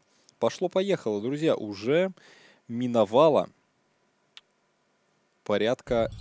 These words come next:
семи с половиной часов с момента старта трансляции. Видим мы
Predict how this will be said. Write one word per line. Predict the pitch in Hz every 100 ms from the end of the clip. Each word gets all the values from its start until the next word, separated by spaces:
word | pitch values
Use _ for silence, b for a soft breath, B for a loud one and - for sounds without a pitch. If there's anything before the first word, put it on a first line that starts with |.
| -
семи | - - 127 139
с | -
половиной | 127 120 123 120
часов | - 123 - 151 120
с | - -
момента | 98 101 - -
старта | - 139 107 -
трансляции. | - 92 90 120 147 - - 170
Видим | 107 98 101
мы | 98 95